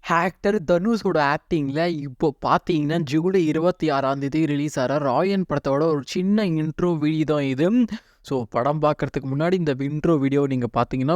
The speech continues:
கொஞ்சம் நல்லா இருக்கும். கதை பத்திலாம் நான் எதுவும் சொல்லங்க. படத்துல யார் யார் நடிச்சிருக்காங்க, so, அதை பத்தி தான் பேச போறோம். மத்தபடி கதைக்கு எனக்கு எந்த சம்மந்தமும் இல்ல. எனக்கு கதையும் தெரியாது. கொஞ்சம் டிஃப்ரெண்ட்டா தான் ட்ரைலர்ல கட் பண்ணி வச்சிருக்காரு the actor தனுஷ் and director தனுஷ்.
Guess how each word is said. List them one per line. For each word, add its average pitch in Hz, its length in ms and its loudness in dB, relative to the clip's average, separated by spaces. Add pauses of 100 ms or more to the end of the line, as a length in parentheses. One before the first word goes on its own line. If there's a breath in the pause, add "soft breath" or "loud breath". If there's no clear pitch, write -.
கொஞ்சம் 139 360 -2
நல்லா 117 280 0
இருக்கும். 120 440 -2 (360 soft breath)
கதை 123 300 0
பத்திலாம் 156 420 0
நான் 151 120 0
எதுவும் 131 300 -2
சொல்லங்க. 117 300 -2 (160)
படத்துல 131 380 -2
யார் 123 200 0
யார் 131 120 -2
நடிச்சிருக்காங்க, 135 800 -2 (300 soft breath)
so, 139 200 2
அதை 117 220 2
பத்தி 156 180 0
தான் 147 200 2
பேச 135 280 -2 (100)
போறோம். 120 280 2
மத்தபடி 131 500 -4
கதைக்கு 143 520 0
எனக்கு 135 340 -2
எந்த 131 220 -2
சம்மந்தமும் 135 540 0
இல்ல. 135 320 0
எனக்கு 147 300 0
கதையும் 139 500 0
தெரியாது. 139 600 0 (460 soft breath)
கொஞ்சம் 156 260 -2
டிஃப்ரெண்ட்டா 165 380 2
தான் 156 400 2
ட்ரைலர்ல 143 460 0
கட் 131 240 -4
பண்ணி 147 200 0
வச்சிருக்காரு 135 640 0
the 123 260 2
actor 147 260 -4
தனுஷ் 143 380 -2
and 135 340 -4
director 131 440 0
தனுஷ். 139 360 -4